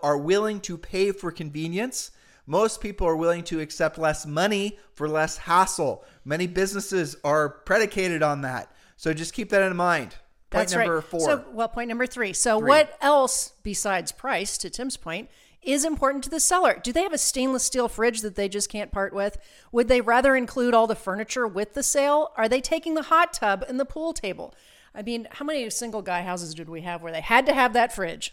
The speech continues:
Speaker 1: But it's, the opposite is also true as well. Maybe the seller doesn't want to take the pool table, or doesn't want to hassle with the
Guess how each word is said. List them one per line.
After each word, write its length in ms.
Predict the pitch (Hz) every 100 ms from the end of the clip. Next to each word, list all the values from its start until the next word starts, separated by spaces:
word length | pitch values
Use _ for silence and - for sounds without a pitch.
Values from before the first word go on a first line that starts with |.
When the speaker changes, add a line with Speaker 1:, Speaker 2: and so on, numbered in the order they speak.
| -
Speaker 1:
But 160 | - 180
it's, 140 | 175
the 60 | 175
opposite 340 | 180 185 -
is 120 | 147
also 320 | 147 143 143 135
true 240 | - 151
as 140 | 131
well. 320 | 131 165 143 117
Maybe 320 | 131 170 202
the 120 | 180
seller 340 | 170 180 175 175
doesn't 500 | 127 170 190 185 175
want 200 | 185 202
to 60 |
take 260 | 185 165 -
the 80 | 131
pool 260 | 147 131
table, 280 | - 131 120
or 40 |
doesn't 400 | 120 156 180 180
want 160 | 180 190
to 60 | 170
hassle 340 | 156 151 147
with 140 | 139
the 240 | 139 127